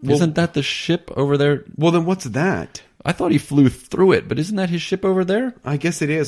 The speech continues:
Speaker 1: So he, th-, he, so he, okay, I, I apologize.
Speaker 2: He
Speaker 1: I guess
Speaker 2: flew
Speaker 1: the
Speaker 2: through the creature. How did that kill a plant creature? It's not like it has a brain.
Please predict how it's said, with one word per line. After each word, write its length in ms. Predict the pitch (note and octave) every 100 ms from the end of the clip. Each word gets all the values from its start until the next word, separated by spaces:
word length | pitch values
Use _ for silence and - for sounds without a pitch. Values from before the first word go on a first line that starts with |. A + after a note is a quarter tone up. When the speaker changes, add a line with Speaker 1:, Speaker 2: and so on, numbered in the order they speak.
| G#2
Speaker 1:
So 100 | -
he, 140 | C#3 D#3+
th-, 180 | - B2
he, 220 | C3+ A2
so 140 | -
he, 160 | C#3+ D3
okay, 300 | - C#3 C#3
I, 140 | A#2+ C3+
I 180 | - B2+
apologize. 580 | A#2+ B2+ B2+ G#2+ G2
Speaker 2:
He 40 | A#2+
Speaker 1:
I 20 |
guess 220 | C#3+ C#3+
Speaker 2:
flew 100 | C#3+ B2+
Speaker 1:
the 40 |
Speaker 2:
through 300 | _ G3 G3+
the 80 | F3+
creature. 360 | - G#3 G3
How 140 | F3 F#3
did 160 | G3
that 300 | F3+ E3+ -
kill 260 | - F3 D3
a 60 | -
plant 400 | - D3+ C3+ -
creature? 280 | G2+ -
It's 140 | F2+ D3
not 80 | C#3
like 100 | D3+
it 60 |
has 140 | D#3 A#2+
a 60 |
brain. 560 | D#2+ F#2 C3 A#2+ C3